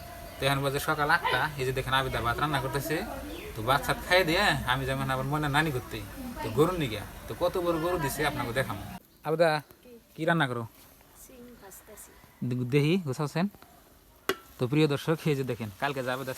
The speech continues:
Speaker 1: সিম নিয়ে এলো, আবেদার মায়ের বাড়ি থেকে, তো এমনি সিম আজকে রান্না হইতেছে। তো কালকে আসার পরে আমি তো বাজার করা হারি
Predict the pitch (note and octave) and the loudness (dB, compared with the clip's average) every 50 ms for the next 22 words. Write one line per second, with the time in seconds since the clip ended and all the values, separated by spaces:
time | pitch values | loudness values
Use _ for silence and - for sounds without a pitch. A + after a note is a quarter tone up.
0 | - - - D#3+ C#3+ C#3 C#3 C#3+ C#3+ C#3+ C#3+ D3+ F3+ A#3 - - - - - - | -10 -8 -8 -8 -6 -6 -6 -6 -6 -6 -6 -6 -6 -8 -10 -12 -14 -16 -16 -16
1 | - - - - - - - - - - - - A#2 B2 B2+ A#2+ B2 B2 A#2 G#2+ | -16 -16 -16 -16 -18 -20 -20 -20 -18 -8 -2 0 2 2 4 4 2 2 0 -2
2 | - - - - - - - - A#2+ B2 C3 C#3 C#3+ B2+ B2+ A#2 - - A#2 A2 | -8 -16 -20 -20 -20 -20 -10 -2 2 2 4 4 4 2 0 -2 -4 -8 -6 -4
3 | B2 C#3 F#3 G#3 - - - - - A2+ A2+ A#2+ B2+ C3 - - B2+ A#2+ A#2+ A#2+ | -2 -2 -4 -4 -8 -8 -4 -2 0 0 0 0 0 -2 0 0 0 0 0 -2
4 | - - - A2+ A#2+ B2 A#2+ A2+ A2 G#2+ G#2 - G2+ - - - - - - - | -2 -2 0 2 2 2 2 0 -2 -2 -4 -6 -10 -10 -10 -14 -16 -18 -20 -20
5 | - - - - - - - - - - - - - - - - C3 C3 C3 B2+ | -20 -20 -20 -20 -20 -20 -20 -20 -20 -20 -20 -20 -18 -10 -6 -2 -2 -2 -2 -2
6 | - - D3+ D#3 D#3 - D#3+ D3+ C#3+ C#3 C3+ - F#3 G3 A3 A3 F#3+ D#3 C#3+ C#3+ | 2 6 6 6 8 8 6 6 6 6 4 6 6 6 6 6 6 4 4 2
7 | C3 B2 B2 A#2+ C3 C3+ C#3+ D#3 D3 D3+ D3 C3+ A2 G#2+ | 2 4 6 6 6 6 6 4 4 6 4 4 2 0